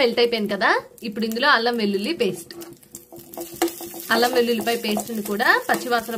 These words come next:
పోయేంత వరకు ఫ్రై చేసుకోవాలి. అల్లం వెల్లుల్లిపాయ పేస్ట్ ఫ్రై అయిపోయిందండి. ఇప్పుడు ఇందులో ఉల్లిపాయ టమాటా పేస్ట్ని వేసుకోవాలి. ఈ టమాటా ఉల్లిపాయ పేస్ట్ని వేసుకొని ఒకసారి కలుపుకోవాలి. ఇప్పుడు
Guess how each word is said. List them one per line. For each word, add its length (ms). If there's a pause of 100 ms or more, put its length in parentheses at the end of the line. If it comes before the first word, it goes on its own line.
పోయేంత 460
వరకు 240 (100)
ఫ్రై 140 (100)
చేసుకోవాలి. 560 (520)
అల్లం 240
వెల్లుల్లిపాయ 440
పేస్ట్ 240
ఫ్రై 120 (100)
అయిపోయిందండి. 520 (580)
ఇప్పుడు 200
ఇందులో 200 (240)
ఉల్లిపాయ 360 (160)
టమాటా 360 (100)
పేస్ట్ని 400 (100)
వేసుకోవాలి. 600 (880)
ఈ 40 (100)
టమాటా 420 (120)
ఉల్లిపాయ 380
పేస్ట్ని 320
వేసుకొని 460 (320)
ఒకసారి 460
కలుపుకోవాలి. 600 (2500)
ఇప్పుడు 160